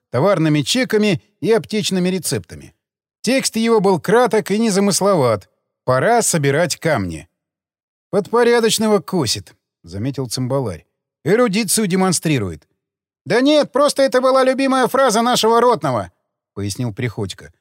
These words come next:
Он на каждом разводе втолковывал переменному составу, что время разбрасывать камни для них закончилось в момент вынесения приговора, а теперь надлежит собирать их, иначе говоря, каяться в содеянном.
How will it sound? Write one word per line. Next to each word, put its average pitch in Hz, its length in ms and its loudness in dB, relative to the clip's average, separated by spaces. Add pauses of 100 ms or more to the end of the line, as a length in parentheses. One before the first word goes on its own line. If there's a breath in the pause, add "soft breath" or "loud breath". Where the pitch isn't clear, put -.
(260)
Он 247 160 0
на 254 140 0
каждом 240 360 2
разводе 233 520 2
втолковывал 208 720 2
переменному 214 640 -2
составу, 208 640 2 (340 soft breath)
что 214 300 2
время 240 300 2
разбрасывать 220 600 0
камни 240 340 2
для 175 160 0
них 226 200 0
закончилось 214 640 2
в 165 40 -4
момент 202 380 0
вынесения 202 580 -2
приговора, 175 680 0 (360 soft breath)
а 135 100 -2
теперь 254 360 0
надлежит 202 520 0
собирать 220 480 0
их, 220 220 -4
иначе 190 340 -2
говоря, 190 400 2
каяться 226 480 0
в - 60 -6
содеянном. 175 680 0